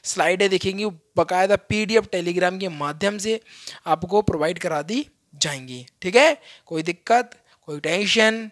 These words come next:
चलो चलते हैं आज की बेहतरीन सी क्लास की ओर। अगर हम प्रमुख रूप से बात करें तो संविधान में संसदीय समिति, क्या संविधान में संसदीय समिति की बात करें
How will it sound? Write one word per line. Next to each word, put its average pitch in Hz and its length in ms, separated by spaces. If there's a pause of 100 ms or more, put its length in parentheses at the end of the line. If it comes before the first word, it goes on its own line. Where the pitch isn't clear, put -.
(260)
चलो 113 280 (220)
चलते 147 360
हैं 214 240 (960)
आज 147 220
की 185 100
बेहतरीन 139 480
सी 185 120
क्लास 120 400
की 151 200
ओर। 135 460 (600)
अगर 190 200
हम 233 100
प्रमुख 220 280
रूप 226 140
से 226 140
बात 170 240
करें 190 360 (480)
तो 202 100
संविधान 196 600
में 208 120
संसदीय 190 480
समिति, 131 520
क्या 180 220 (260)
संविधान 190 580
में 214 120
संसदीय 196 420
समिति 185 400
की 196 120
बात 156 260
करें 170 280